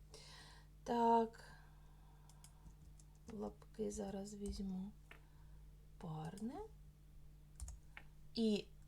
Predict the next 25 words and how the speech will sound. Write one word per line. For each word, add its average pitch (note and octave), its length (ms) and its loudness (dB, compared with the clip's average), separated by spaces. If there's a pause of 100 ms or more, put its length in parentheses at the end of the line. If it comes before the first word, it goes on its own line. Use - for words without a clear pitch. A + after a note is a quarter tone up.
(200)
між G#3 380 10
двома F#3 460 10
комами F4 560 4 (220)
буду F#3+ 400 2 (120)
писати F#3 600 4
змінну F#3 680 6
А. D#3+ 200 0 (520)
Ну, G#4+ 180 6
а G#3 200 4
тепер E4+ 560 2
я F#3 300 4
просто G3 840 2
це F3+ 220 -2
скопіюю D#3 1300 0 (420)
і G4 280 10
замість G#3 520 4
оцих - 340 2
двох G3 320 0
лапок A3 440 0
ставлю. F3+ 420 -2 (300)
І A3+ 140 8
тут F#4 300 2
додам A3 520 6
непарне. B3+ 1000 2 (1300)
Так, G3+ 300 -4